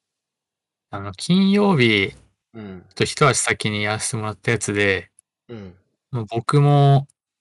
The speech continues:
Speaker 1: 茂吉さんも、古橋を入れなかったんですけど、まあ、瀬古さんもですけど。
Speaker 2: うん。
Speaker 1: それに対してなんか、「古橋はどうなんすかね？」みたいなのは、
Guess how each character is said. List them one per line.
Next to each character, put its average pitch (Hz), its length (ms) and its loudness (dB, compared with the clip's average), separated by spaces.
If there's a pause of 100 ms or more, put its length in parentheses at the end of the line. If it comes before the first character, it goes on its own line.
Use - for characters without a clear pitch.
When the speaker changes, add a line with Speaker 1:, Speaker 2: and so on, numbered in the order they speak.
(140)
Speaker 1:
茂 123 100 0
吉 131 140 -6
さ 135 220 0
ん 123 100 0
も、 120 280 -2 (760)
古 143 260 4
橋 131 280 2
を - 20 2
入 101 100 0
れ 107 80 0
な 117 100 0
か - 100 -8
っ - 40 -14
た 98 120 -8
ん 90 40 -8
で - 20 -8
す - 80 -10
け 101 80 -6
ど、 95 80 -8
ま 101 80 -8
あ、 - 40 -6
瀬 - 100 -4
古 120 120 -6
さ 120 80 -2
ん 107 40 -4
も 104 60 -8
で 98 40 -6
す - 100 -6
け 92 80 -8
ど。 90 140 -12 (500)
Speaker 2:
う 110 80 -14
ん。 92 200 -18 (600)
Speaker 1:
そ 127 80 -4
れ 147 100 4
に 156 120 4
対 151 200 4
し - 60 0
て 117 60 0
な 104 60 -2
ん - 20 -4
か、 104 80 -4
「古 123 260 -2
橋 - 880 -4
は 101 280 2
ど 113 120 0
う 107 40 -4
な 98 100 -6
ん 92 60 -10
す - 80 -6
か 101 100 -4
ね？」 95 100 -8
み 95 60 -6
た 101 100 -4
い 101 80 -4
な 113 160 -2
の 101 60 -2
は、 95 140 -12